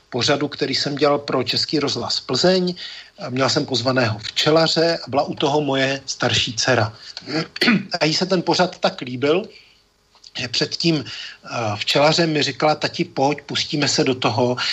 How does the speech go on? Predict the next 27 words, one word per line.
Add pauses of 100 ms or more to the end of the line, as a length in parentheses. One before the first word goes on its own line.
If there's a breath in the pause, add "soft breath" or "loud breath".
(180 loud breath)
On
tak
hezky
o
tom
vyprávěl,
a
to,
on
byl
výborný
vypravěč
a, (300 loud breath)
a
skvělý
učitel
včelaření. (880 loud breath)
A
on,
když
ji
slyšel,
tak
říkal:
„Když
přemluvíš
tátu